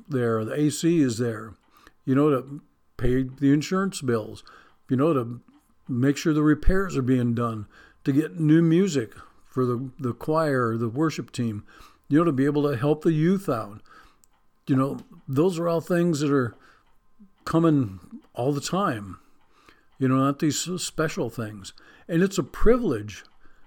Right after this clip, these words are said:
to be able to share in those common everyday, everyday needs or everyday expenses that a church has. Now, you need to remember who Paul is writing this to,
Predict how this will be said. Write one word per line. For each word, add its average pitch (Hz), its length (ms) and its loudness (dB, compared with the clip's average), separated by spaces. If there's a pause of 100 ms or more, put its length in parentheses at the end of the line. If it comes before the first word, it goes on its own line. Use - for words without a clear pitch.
(120)
to 165 80 -6
be 147 120 2
able 165 180 2
to 147 80 2
share 185 440 -2
in 147 100 -2
those 147 220 2
common 170 640 -2 (560)
everyday, 143 720 0 (200)
everyday 151 500 0
needs 131 600 2
or 135 100 -6
everyday 147 380 -2
expenses 127 800 -6 (400)
that 127 140 -2
a 120 40 -4
church 131 420 -4
has. 110 540 -8 (1160)
Now, 160 340 0 (200)
you 170 100 -2
need 190 260 2
to 214 60 2
remember 185 480 4
who 175 160 2
Paul 170 580 -2
is 147 240 -4
writing 143 500 0
this 113 220 -4
to, 104 380 -6